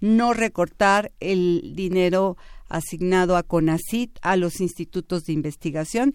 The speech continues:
y a las universidades. Porque, dado que tenemos empresarios que no están acostumbrados a esta dinámica de investiga-,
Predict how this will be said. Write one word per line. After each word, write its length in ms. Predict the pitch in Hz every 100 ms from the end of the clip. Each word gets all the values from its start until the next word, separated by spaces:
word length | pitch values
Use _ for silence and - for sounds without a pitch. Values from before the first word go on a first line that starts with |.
| - -
y 100 | 151
a 60 |
las 240 | 139 143 -
universidades. 840 | 143 135 113 - 135 117 - - - - - - - - - - -
Porque, 420 | 202 - 190 175 - - - - -
dado 300 | 165 151 160
que 120 | 170
tenemos 460 | - 170 208 226
empresarios 920 | 226 - 185 196 208 202 170 147 - - - - - - - -
que 360 | 202 175 - - -
no 340 | 202 214 226
están 360 | 202 - 202 190
acostumbrados 1120 | 180 175 - 175 175 190 175 139 - - - - - -
a 160 | - 175
esta 280 | 190 - 196
dinámica 640 | 180 175 180 175 165 170
de 80 | 156
investiga-, 640 | 160 160 156 - 160 131